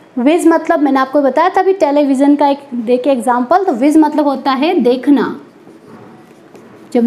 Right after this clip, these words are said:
दो root word आपस में मिल जाएंगे तो नए शब्द का निर्माण करते हैं और फिर हमें बहुत ज़्यादा आसानी होती है। तो आप सभी इस जितने भी इन सभी root words मैंने आपको बताए हैं उनका आप पहले लिख लें अच्छे से, फिर learn करने की कोशिश करें, पहले वाले भी learn करें, अभी के भी करें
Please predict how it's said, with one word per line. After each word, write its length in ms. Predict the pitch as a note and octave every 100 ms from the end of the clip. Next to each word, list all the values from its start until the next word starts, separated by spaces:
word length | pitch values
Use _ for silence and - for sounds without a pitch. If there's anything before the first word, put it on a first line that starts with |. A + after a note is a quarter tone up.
| G#3
दो 200 | C#4 F4
root 240 | F4 E4+
word 200 | E4 D#4+
आपस 300 | D4 - D#4+
में 60 | D#4+
मिल 220 | D4 D#4
जाएंगे 420 | D#4 D4 C#4+ F4+ A4+
तो 180 | F4 D4
नए 280 | G#3+ B3+ E4+
शब्द 280 | E4+ B3+ D4
का 140 | C#4+
निर्माण 400 | B3+ A#3+ B3 C#4
करते 300 | C#4+ A3+ -
हैं 100 | C4
और 140 | C#4+ A#3+ -
फिर 140 | D4
हमें 220 | C4+ B3+ A3+
बहुत 260 | A#3 C4+
ज़्यादा 260 | A3+ G#3+ D4
आसानी 640 | A4+ - A#3+ A#3+ A#3+ A#3
होती 360 | G3 F#3 G3+ F3
है। 100 | - - - -
तो 60 |
आप 200 | A#3+ E4+
सभी 340 | F4 D#4+ E4 F4 - - - -
इस 280 | D4+ E4+ - - - -
जितने 340 | A#3 D4 D#4+ F#4
भी 100 | F#4
इन 180 | F4 E4
सभी 400 | D#4+ D#4+ C4 E4 E4+ - - - -
root 240 | C4 D#4
words 260 | D4 D4+ D4+
मैंने 200 | C#4+ C#4+
आपको 240 | C4+ C4 B3
बताए 340 | A3 B3+ C#4
हैं 80 | D4+
उनका 280 | C#4+ B3+ C4
आप 260 | B3 - - - -
पहले 240 | A3+ A#3 A3
लिख 240 | G#3+ A3+
लें 80 | D#4+
अच्छे 240 | D#4+ E4 E4+
से, 220 | F4+ F#4
फिर 200 | F#4 B3
learn 240 | A#3 B3+
करने 260 | C#4+ D4 D4
की 120 | D4+
कोशिश 400 | D4 A#3 A3 D#4+
करें, 280 | - D#4 E4
पहले 340 | E4 A#3+ C4+ C#4+
वाले 260 | C#4+ C#4+
भी 120 | C#4+ D4
learn 260 | C4+ C#4+
करें, 220 | C4+ C4+ C4
अभी 180 | A#3
के 160 | C4 D4
भी 120 | D4
करें 380 | D4 C#4 F4